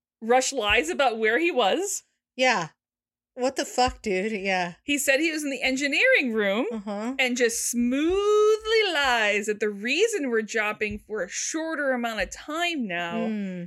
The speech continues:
Speaker 1: is because of leftover eff-, effects from the radiation.
Speaker 2: Sounds like bullshit to me, but sure.
Speaker 1: And it's even causing us to drop out of F T L when there's no planets around. And Young just stares at him.
Speaker 2: I feel like even Brody's like,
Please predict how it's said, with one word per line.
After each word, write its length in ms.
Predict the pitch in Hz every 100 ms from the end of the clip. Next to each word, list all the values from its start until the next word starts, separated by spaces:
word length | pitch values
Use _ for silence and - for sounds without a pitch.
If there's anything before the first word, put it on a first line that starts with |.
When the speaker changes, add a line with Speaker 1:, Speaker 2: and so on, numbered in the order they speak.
| -
Speaker 1:
is 160 | 214 208
because 400 | 247 233 254 226
of 160 | 208
leftover 840 | 208 262 277 - 285 269 233 214
eff-, 140 | 226 240
effects 520 | - - - 254 -
from 180 | - 240
the 80 | 220
radiation. 1200 | 214 233 226 196 220 381 440 - 214 170 175 180
Speaker 2:
Sounds 300 | 208 214 208
like 200 | 220 214
bullshit 340 | 214 262 262 220
to 100 | 226
me, 160 | 240 247
but 180 | 202 196
sure. 400 | 240 220 170 170
Speaker 1:
And 140 | 262
it's 180 | 262 254
even 440 | 285 339 330 277
causing 520 | 254 311 302 302 285 262
us 120 | 262
to 120 | 226
drop 540 | 196 220 233 233 247
out 240 | 240 226 226
of 140 | 220
F 180 | 220 214
T 240 | - 226 269
L 240 | 359 370
when 140 | 277
there's 180 | 233 226
no 160 | 233 269
planets 560 | 269 320 403 494 415 294
around. 480 | 233 208 185 190 196
And 240 | 226 220
Young 320 | 226 269 392
just 480 | 370 311 349 - -
stares 460 | - - 208 208 214
at 160 | 214
him. 360 | 214 180 170 226
Speaker 2:
I 40 | 392
feel 360 | - 622 622 466
like 80 |
even 260 | 359 320 285
Brody's 420 | 247 247 233 233
like, 420 | 240 226 226 214